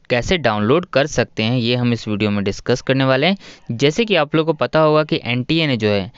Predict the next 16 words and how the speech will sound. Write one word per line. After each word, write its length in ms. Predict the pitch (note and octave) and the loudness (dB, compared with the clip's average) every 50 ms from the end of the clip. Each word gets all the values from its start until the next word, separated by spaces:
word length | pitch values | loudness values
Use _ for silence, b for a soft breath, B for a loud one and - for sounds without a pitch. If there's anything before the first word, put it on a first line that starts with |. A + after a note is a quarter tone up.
| B B B B B - - | B B B B B -6 -4
एग्जाम 500 | D3 C#3+ C3+ C3 D3+ D#3+ F3 G#3 G#3+ G3 | -4 -2 -2 0 0 2 2 0 0 -2
कैलेंडर 500 | - - D3 C3 B2+ B2 B2+ A#2+ B2 A#2 | -2 -2 -2 -2 -2 -2 -2 0 -2 0
जो 140 | A2 A2 G#2 | 0 0 0
है 180 | G2+ G2+ G2 G2+ b b b b b b - | 0 -2 -2 -4 b b b b b b -2
रिलीज 480 | A#2 B2+ C#3 C#3+ D3 E3+ F#3+ G3+ F#3+ - - - | 0 0 2 2 2 2 0 0 -2 -4 -4 0
कर 160 | C3 A#2+ A#2 | 0 0 2
दिया 280 | A2 B2 C3 C#3+ D3 D3 | 2 2 4 4 4 2
है 160 | D3+ E3+ F3 D#3+ | 2 0 0 0
कि 180 | - - B2+ A#2+ | 0 0 0 0
आपका 320 | A2 A2 _ - E3 E3 | 0 -2 _ 0 0 0
सीओ 360 | - - - G3 G#3 G#3 F#3 D3 | 0 -2 -2 0 2 2 2 2
एट 140 | B2+ - | 0 -2
का 120 | - - B2+ | -2 -2 -2
एग्जाम 460 | B2 A#2 A2+ - B2 B2 C#3 D3+ D3+ | -2 -2 -2 -2 0 2 2 2 2
जो 140 | B2+ B2+ B2+ | 2 2 2
है 160 | D3+ F#3+ | 2 0